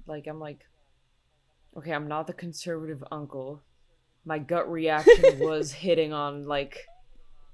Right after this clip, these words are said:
Speaker 1: a point of contention and not just, like, a aesthetic dispute.
Speaker 2: Yeah, no, I'm, I'm glad that you caught on to that, actually,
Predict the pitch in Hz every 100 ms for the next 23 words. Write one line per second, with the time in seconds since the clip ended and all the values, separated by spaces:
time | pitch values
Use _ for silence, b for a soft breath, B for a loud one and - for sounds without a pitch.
0 | - - _ - 147 - 175 151 - 185
1 | 156 - 156 151 156 143 143 143 143 143
2 | 147 - 143 135 135 135 131 135 135 _
3 | _ _ _ _ _ _ - 151 - 175
4 | 156 - 156 - - 151 139 - B B
5 | _ _ _ _ _ _ _ _ _ _
6 | _ _ _ _ _ _ _ _ 160 135
7 | 120 175 175 156 196 202 185 180 175 151
8 | 127 131 139 131 131 135 127 107 - -
9 | 123 - 113 113 -